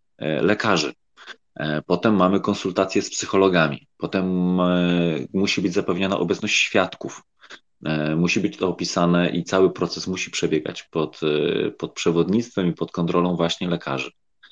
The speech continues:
E, no i oczywiście wymóg, żeby pacjent przemyślał decyzję, e, utrzymał ją przez dłuższy czas i był świadomy konsekwencji. E, i tutaj zależnie właśnie to, o czym mówiła Ania, że zależnie od tego, jaką doktrynę religijną,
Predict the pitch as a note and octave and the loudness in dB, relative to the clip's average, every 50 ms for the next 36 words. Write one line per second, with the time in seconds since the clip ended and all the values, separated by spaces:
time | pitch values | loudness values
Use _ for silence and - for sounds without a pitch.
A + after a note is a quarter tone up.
0 | _ _ _ _ _ _ - D#2 D#2 D2 D2 D2+ G#2 B2 C#3+ C#3+ C3+ - - - | _ _ _ _ _ _ -8 -6 -6 -6 -6 -2 2 6 6 6 6 4 2 0
1 | - G#2 F#2 F#2+ G2+ A#2 A#2 A2+ G#2 G#2+ G#2 G#2 G#2 - - G2+ - - - G#2+ | 0 4 4 4 4 6 4 2 0 2 4 4 4 4 4 0 0 0 0 0
2 | G#2 - - - A2+ B2+ C3 B2 - - D#2 D#2+ D#2+ - - - F#2+ F#2+ F#2+ G2 | 0 0 0 2 4 4 4 4 2 0 0 2 0 -2 0 -2 -4 -4 0 2
3 | G#2 G#2+ A2 A2 - - - _ _ _ - E2 - E2+ F2+ F2 - - - G#2+ | 2 2 2 2 -2 -10 -20 _ _ _ -10 -6 -4 -4 -2 0 0 2 2 2
4 | G#2+ F#2+ F2+ F2+ F2+ F2 E2 - - F2 D#2 - F#2 - - - - E2+ - - | 4 4 4 4 4 2 2 0 -2 -2 -2 -2 -2 -4 -2 -4 -4 -4 -4 -2
5 | - E2+ F2 F#2+ G#2 G#2+ - - - - E2+ G2 F#2 - - - F2+ E2+ G2 G2 | 0 4 4 4 4 2 0 -4 -8 -6 -4 -4 -4 -4 -2 -2 -2 0 0 0
6 | G2+ G2+ - - _ - - G2+ G#2+ G#2+ G#2 - G#2 F#2 - - - E2+ E2 D#2+ | 0 0 -2 -4 _ -4 0 2 2 2 0 -2 -4 -6 -6 -4 -2 0 0 0
7 | - - - - - - _ _ _ _ _ _ _ _ _ _ _ _ - D#2+ | -2 -6 -10 -12 -12 -14 _ _ _ _ _ _ _ _ _ _ _ _ -14 -14
8 | D#2 - - - - - - C#3+ C3 - - - _ _ _ - F2+ G#2 A#2+ B2 | -12 -6 -4 -4 0 4 6 6 6 6 2 -4 _ _ _ -2 2 4 4 4
9 | D#3 C#3+ C#3+ C#3+ B2+ B2+ B2 - B2+ G#2+ - - C3 C3 B2 - - B2 A#2+ A#2 | 4 4 2 2 0 0 0 0 -2 -4 -2 0 2 2 2 0 0 -2 -2 0
10 | A#2+ A2+ A#2 F#2 E2+ A#2 G#2 F#2 F2+ E2+ F2+ G2+ A#2+ D3 D3 - D3+ C3+ C#3 - | 0 0 2 2 2 2 2 2 2 2 2 2 2 2 2 2 0 0 0 0
11 | C#3 C3 C3+ C3+ D#3 E3+ E3 - D3+ C3 A#2 B2 - - - G#2 - A#2+ A#2 A2+ | 2 4 4 4 4 4 2 0 0 2 4 2 2 2 0 0 0 2 2 2
12 | A2 A2+ A2+ A2 A2 G#2+ G#2+ G2+ F#2+ F2+ F2+ F2+ F2+ | 2 2 2 0 -2 -4 -4 0 2 2 2 2 0